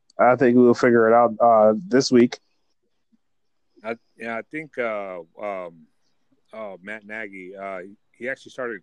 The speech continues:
Speaker 2: calling the offensive plays this game, this past game. His offensive coordinator had been calling the plays up until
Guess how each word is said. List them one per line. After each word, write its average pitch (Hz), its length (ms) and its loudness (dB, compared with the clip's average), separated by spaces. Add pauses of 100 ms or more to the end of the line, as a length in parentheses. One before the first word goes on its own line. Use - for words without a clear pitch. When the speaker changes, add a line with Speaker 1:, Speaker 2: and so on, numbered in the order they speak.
Speaker 2:
calling 123 500 -12
the 98 80 -14
offensive 90 480 -18
plays 98 340 -16
this 92 140 -20
game, 92 260 -14
this 87 140 -18
past 92 280 -14
game. 95 280 -14 (1300)
His 98 120 -16
offensive 113 480 -10
coordinator 117 560 -8
had 87 120 -18
been 85 120 -20
calling 101 300 -16
the 85 60 -20
plays 98 440 -14
up 90 180 -16
until 90 520 -14